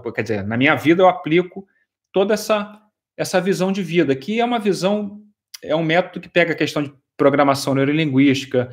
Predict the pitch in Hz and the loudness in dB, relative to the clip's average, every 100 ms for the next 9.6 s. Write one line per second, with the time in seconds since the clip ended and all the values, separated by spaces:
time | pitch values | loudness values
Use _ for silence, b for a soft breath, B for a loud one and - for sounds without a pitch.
0 | B B _ 131 123 135 143 127 127 120 | B B _ -4 -2 0 2 4 4 2
1 | - 120 131 135 120 120 127 117 113 b | 0 0 2 2 2 0 0 0 -4 b
2 | b b _ 151 165 202 202 185 175 151 | b b _ -4 -2 -2 -2 0 0 0
3 | 160 160 156 147 - 156 151 135 135 135 | -2 -2 0 -2 -2 2 2 2 -2 2
4 | 131 123 131 135 135 117 127 139 123 127 | 2 2 2 2 2 2 4 6 4 0
5 | 131 120 127 127 - 131 127 123 127 113 | -2 -4 -6 -6 -6 -8 -8 -8 -8 -8
6 | 120 139 123 135 160 - 175 170 208 185 | -4 -2 -2 -8 -12 -2 0 0 0 0
7 | 208 226 - 180 180 175 - 156 156 196 | -2 -4 -4 -4 -2 -4 -2 -2 -2 -2
8 | 196 - - 185 170 151 143 117 107 110 | -4 -4 -2 0 0 0 0 0 -4 -6
9 | - - 110 113 135 | -8 -12 -12 -8 -8